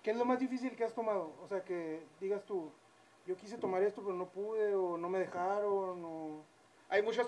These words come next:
Speaker 2: hay muchas cosas, ah, o lugares que están restringidos, ¿no? Que no puedes meterte a, a tomar fotos ni grabar, y, y eso es un poquito incómodo, pero pues ni modo, es, eh, se entiende, hay que respetar esas zonas, ¿no? Las zonas federales, por ejemplo, eh, y, y pues bueno,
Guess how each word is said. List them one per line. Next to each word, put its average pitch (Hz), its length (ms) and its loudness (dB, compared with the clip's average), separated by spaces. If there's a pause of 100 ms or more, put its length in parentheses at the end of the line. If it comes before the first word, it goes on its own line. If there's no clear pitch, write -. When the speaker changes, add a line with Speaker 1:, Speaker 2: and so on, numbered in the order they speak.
(100)
Speaker 2:
hay 202 220 0
muchas 214 260 0 (420)
cosas, 208 560 2
ah, 151 220 4
o 156 80 2
lugares 160 320 -2
que 165 80 -14
están 156 120 -2
restringidos, 135 680 -6
¿no? 139 160 -12
Que 147 100 -4
no 147 140 -4
puedes 156 340 2 (440)
meterte 143 540 -4
a, 123 200 -2
a 123 40 -10
tomar 117 240 -8
fotos 139 400 -6
ni 131 80 -10
grabar, 135 480 0 (380)
y, 131 540 -8
y 147 100 -2
eso 147 220 -2
es - 280 -16
un 151 80 -20
poquito 147 300 -8
incómodo, 175 460 -4
pero 131 180 -8
pues 120 140 -6
ni 127 80 -8
modo, 170 280 -2
es, 139 180 -6
eh, 117 280 -4
se 139 60 -10
entiende, 135 380 -6
hay 139 60 -4
que 147 120 -8
respetar 139 420 -6
esas 135 180 -12
zonas, 123 340 -6
¿no? 147 160 -8 (260)
Las 202 100 2
zonas 160 220 -2
federales, 135 400 -4
por 131 180 -8
ejemplo, 143 400 -8 (460)
eh, 131 340 -4
y, 143 60 -10
y - 20 -18
pues 131 180 -12
bueno, 123 200 -8